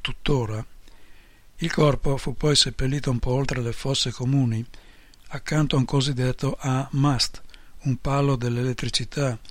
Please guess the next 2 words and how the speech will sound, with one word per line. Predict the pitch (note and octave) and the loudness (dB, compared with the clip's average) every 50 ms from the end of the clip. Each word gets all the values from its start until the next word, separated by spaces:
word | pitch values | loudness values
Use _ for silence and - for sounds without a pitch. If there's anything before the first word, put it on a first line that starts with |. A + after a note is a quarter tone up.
| - - - - | -18 -18 -14 -10
sulla | - - - C3 C#3 C3+ B2+ A#2+ | -8 -4 -2 0 2 2 2 2
Meyerhausstrasse. | B2 B2 C3 C#3 C#3+ D3 D3 C#3+ D3 - - - B2+ C3 C3 B2 - - - - - - - - B2 A2 G2+ - - - A#2+ G#2 A2 - - | 2 2 2 2 4 4 2 2 0 -2 -6 -2 0 2 2 2 2 0 -2 -2 -2 -2 0 0 -2 -2 2 2 2 2 0 -2 -8 -10 -12